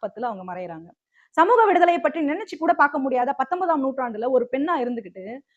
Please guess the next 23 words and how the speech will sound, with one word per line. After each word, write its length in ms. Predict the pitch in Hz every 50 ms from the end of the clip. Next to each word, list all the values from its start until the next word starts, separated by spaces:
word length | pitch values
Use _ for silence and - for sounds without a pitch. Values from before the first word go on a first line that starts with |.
| _ _ _
பெண் 200 | - 294 311 330
கல்வி, 340 | 330 294 277 262 226 277 294
விதவை 340 | 240 262 247 294 302 320 294
மறுமணம், 400 | 254 240 247 247 240 254 269 254
புரோகிதர் 400 | - 277 311 339 311 370 294 -
இல்லா 200 | 285 254 240 233 226 -
திருமணம், 360 | 254 254 262 247 240 254 247
ஒடுக்கப்பட்டோர் 640 | 233 240 - - - 349 - 311 - 277 269 269 226
விடுதலைன்னு 460 | 262 254 277 294 277 269 269 262 269
தன்னுடைய 380 | 269 - 233 247 254 254 254 233
ஒட்டுமொத்த 480 | 262 285 - - 453 427 415 - -
வாழ்நாளையும் 600 | 277 254 247 277 302 302 285 262 240 240 262 285 233
எந்தவித 440 | 220 240 285 349 403 370 330 277 285
எதிர்பார்ப்பும் 580 | 254 233 247 302 254 302 285 285 294 294 262
இல்லாம 400 | 233 220 208 202 202 196 226 262 285 294 - _ _ _
இந்த 220 | - 294 262 330 320
சமூகத்துக்காக 640 | 311 294 320 403 381 427 415 359 339 294 294 285 285
உழைச்சவங்க 420 | 247 262 - - 277 240 220 202
தான் 200 | 196 240 262 -
சாவித்ரிபாய் 520 | 220 226 226 226 - 220 202 185 185 175 _
பூலே. 160 | 190 - - - _ _ _ _ _ _ _ _ _ _ _
என்னை 220 | - 233 269 302 240
பொறுத்தவரை 460 | 262 247 247 - 226 214 196 -